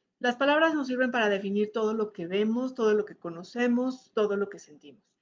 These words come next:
Y es muy peculiar que hay veces que, por ejemplo, en consulta o en los talleres que doy, eh, pregunto, "¿Qué es lo que estás sintiendo?" O, "¿Cómo estás?" El típico, "¿Cómo estás?" "Bien." "Ok.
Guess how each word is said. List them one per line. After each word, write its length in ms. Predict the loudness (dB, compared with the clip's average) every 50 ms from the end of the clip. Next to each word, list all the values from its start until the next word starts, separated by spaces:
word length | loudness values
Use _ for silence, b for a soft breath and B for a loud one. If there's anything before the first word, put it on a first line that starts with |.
| _ _ _ _
Y 100 | -2 0
es 120 | 0 2 2
muy 680 | 2 2 2 2 0 2 2 2 2 2 0 -2 -4 -4
peculiar 520 | -6 -4 -2 0 2 2 0 0 -4 -12 _ _ -2
que 80 | 2
hay 140 | 4 6 6
veces 320 | 4 2 -2 -4 -8 -6
que, 120 | -6 -8 -6
por 160 | -6 -6 -6
ejemplo, 600 | -6 -6 -6 -6 -6 -6 -2 0 0 0 0 -2 B B B B B B _
en 280 | -6 -6 -4 -4 -2
consulta 600 | -2 0 -2 -2 -2 -4 -4 -4 0 2 2 2
o 60 | 4 4
en 80 | 4
los 180 | 4 4 2 2
talleres 540 | -2 2 6 6 6 6 4 2 -2 -2 -2
que 120 | -4 -2
doy, 240 | 0 0 -2 -2 -4 b b b b b b b b b _ 0
eh, 560 | 2 4 6 6 6 6 4 2 0 -4 -10 -16 _ 2
pregunto, 600 | 2 4 4 4 2 2 4 4 4 4 2 -4 -8
"¿Qué 200 | -6 -4 -2 -2
es 100 | -2 -2
lo 160 | -4 -4 -2
que 400 | 0 2 4 6 6 6 4 2
estás 300 | 0 -2 -4 -6 -4 -2
sintiendo?" 480 | -2 -2 0 0 0 0 -2 -4 -6 -14 _ _ _ _ _ _ _ _ _ _ _ _ _ _ _ _ _ _
O, 100 | -6 -2
"¿Cómo 200 | 0 2 2 2
estás?" 360 | 0 -2 -6 -6 -6 -12 _ _ _ _ _ _ _
El 160 | -8 -8 -6
típico, 340 | -6 -8 -8 -8 -8 -8 -8
"¿Cómo 200 | -6 -6 -6 -6
estás?" 320 | -8 -10 -16 -20 _ _ _ _ _ _ _ _ _ _ _ _ _ _
"Bien." 320 | 0 2 4 4 2 0 -8 _ _ _ _ _ _ _ _
"Ok. 200 | -8 -8 -8